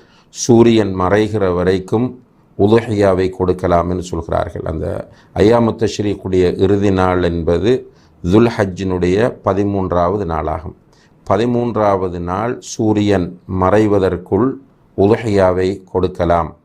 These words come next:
என்பதுதான், ஆ, இதிலே சரியான கருத்து என்பதை ஷேக் உசைமீன்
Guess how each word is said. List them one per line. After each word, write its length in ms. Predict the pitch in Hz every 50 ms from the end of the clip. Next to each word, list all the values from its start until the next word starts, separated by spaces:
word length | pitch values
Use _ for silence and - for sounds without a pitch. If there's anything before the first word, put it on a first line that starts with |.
| _ _ _ _ _ _ _ _ _ _ _ _ _ _
என்பதுதான், 800 | - 90 90 90 90 90 82 87 82 90 101 127 139 139 - - _ _ _ _ _ _ _ _ -
ஆ, 340 | 101 95 92 92 92 90 90 87 -
இதிலே 460 | 107 104 101 101 98 98 92 87 - -
சரியான 580 | - - - 95 101 107 110 104 101 95 90
கருத்து 420 | 90 - 92 92 98 90 - - 90
என்பதை 580 | 87 82 80 80 82 82 104 117 127 - - -
ஷேக் 360 | - - - 92 87 - -
உசைமீன் 560 | - 87 - 98 98 92 92 90 87 82 87